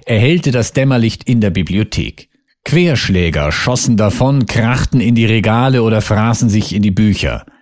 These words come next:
Papyri entflammte, Folianten verkohlten. Worte, geschrieben mit uralter Tinte, Blut oder Asche, wurden für immer ausgelöscht. Das Wissen ging verloren.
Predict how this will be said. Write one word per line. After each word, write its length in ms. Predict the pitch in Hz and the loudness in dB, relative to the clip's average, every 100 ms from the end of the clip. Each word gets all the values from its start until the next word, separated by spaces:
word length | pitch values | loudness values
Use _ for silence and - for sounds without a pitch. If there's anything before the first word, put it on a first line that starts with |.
| _ _ | _ _
Papyri 600 | 107 95 - 185 185 147 | -4 -4 -2 0 2 0
entflammte, 600 | 117 92 - 120 135 120 101 | -2 -4 -2 -2 0 -2 -2
Folianten 580 | 107 98 110 135 113 | 0 0 0 -2 -4
verkohlten. 880 | 101 101 - - 143 127 - 107 87 - - - _ _ _ | -2 -2 -4 -2 0 0 0 -2 -2 -6 -20 -20 _ _ _
Worte, 520 | 101 143 147 143 131 139 | -2 0 0 0 -2 -4
geschrieben 440 | 95 - 110 120 107 | -6 -2 0 2 0
mit 180 | 98 | 0
uralter 480 | 120 139 - 104 98 | 0 0 0 -2 -2
Tinte, 300 | - 139 104 | -2 -2 -2
Blut 260 | 85 117 - | 0 -2 -2
oder 200 | 92 - | -4 -4
Asche, 320 | 107 - 90 | -4 -2 -2
wurden 220 | 92 92 | 0 0
für 140 | - 208 | -2 -2
immer 340 | - 196 139 | 0 0 0
ausgelöscht. 680 | 117 120 - - 67 - - | 0 -2 -2 -4 -4 -6 -8
Das 220 | 65 - | -8 -4
Wissen 400 | 110 104 80 73 | -2 -2 -4 -4
ging 180 | 67 73 | -4 -4
verloren. 680 | - 95 101 87 65 58 | -2 0 0 0 -4 -10